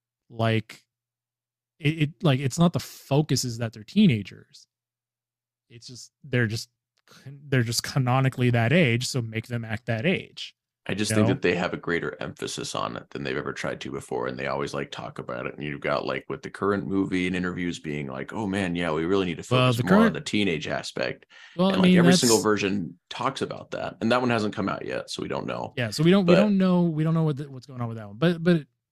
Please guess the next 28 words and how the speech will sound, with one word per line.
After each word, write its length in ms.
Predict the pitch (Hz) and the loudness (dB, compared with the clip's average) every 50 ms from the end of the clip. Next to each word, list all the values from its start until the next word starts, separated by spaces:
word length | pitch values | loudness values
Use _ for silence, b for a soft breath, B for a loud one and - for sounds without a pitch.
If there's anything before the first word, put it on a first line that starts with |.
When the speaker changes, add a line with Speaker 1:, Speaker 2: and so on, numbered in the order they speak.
| _ _ | _ _
Speaker 2:
But 120 | - 143 139 | 2 4 4
it's 100 | 139 147 | 4 4
one 100 | 160 156 | 4 6
of 60 | 139 | 6
those 160 | 139 131 - | 4 4 6
things 180 | 143 139 131 107 | 4 4 4 4
that 120 | 117 - | 2 2
people 200 | 139 127 - 107 | 0 0 0 -2
keep 240 | 101 - 98 92 - | -2 -2 -4 -4 -2
saying, 400 | - - 143 151 147 131 113 107 | -2 0 0 2 2 2 2 0
and 100 | 104 101 | 0 -2
it's 200 | 98 - - - | -4 -6 -8 -6
just 260 | - 107 104 - - | -6 -4 -4 -2 -2
like, 420 | 101 98 98 98 - - - - - - - - _ _ _ _ _ _ _ - | 0 2 2 0 -2 -4 -16 -20 -20 -20 -20 -20 _ _ _ _ _ _ _ -12
the 200 | - - 117 107 | -8 -6 -6 -6
teenage 420 | - - 139 135 123 110 98 104 | -4 -4 -2 0 0 0 2 0
aspect 500 | 110 113 120 - - - 98 98 98 - | 0 0 -2 -4 -4 -4 -4 -4 -4 -6
was 140 | 98 90 - | -8 -6 -4
never 540 | 98 98 101 104 98 92 98 98 95 95 - | -2 0 0 0 0 0 0 0 0 -2 -2
that 180 | 92 90 87 71 | -4 -4 -4 -4
important. 720 | 65 - - - - - - - - - - - - - _ _ _ _ _ _ _ _ _ _ _ _ _ _ _ _ _ _ _ _ _ _ _ _ _ _ 208 | -8 -12 -16 -16 -14 -14 -12 -12 -14 -18 -18 -20 -20 -20 _ _ _ _ _ _ _ _ _ _ _ _ _ _ _ _ _ _ _ _ _ _ _ _ _ _ -14
Speaker 1:
I 40 | 220 | -4
mean, 320 | 254 240 220 190 170 - _ _ | 0 2 2 2 2 -2 _ _
not 240 | 214 196 208 214 220 | 0 4 6 6 6
important 400 | 208 - - 180 175 165 143 123 | 6 6 4 2 2 2 0 -4
to 120 | - - 135 | -4 -6 -10
you, 540 | 127 135 170 190 131 - - - - - _ _ _ _ _ _ _ _ _ _ _ - | -10 -4 0 0 0 0 -2 -10 -20 -20 _ _ _ _ _ _ _ _ _ _ _ -4
but 160 | 147 139 135 | 0 0 0